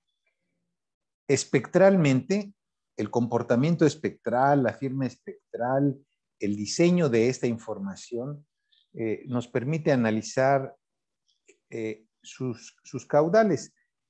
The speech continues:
Y al hacer este análisis nos daremos cuenta que son flujos espontáneos,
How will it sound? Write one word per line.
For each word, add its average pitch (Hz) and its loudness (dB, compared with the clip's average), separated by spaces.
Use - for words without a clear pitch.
Y 127 -2
al 120 2
hacer 165 0
este 160 0
análisis 123 -6
nos 101 -10
daremos 117 -4
cuenta 117 -6
que 101 -16
son 110 -14
flujos - -16
espontáneos, 104 -6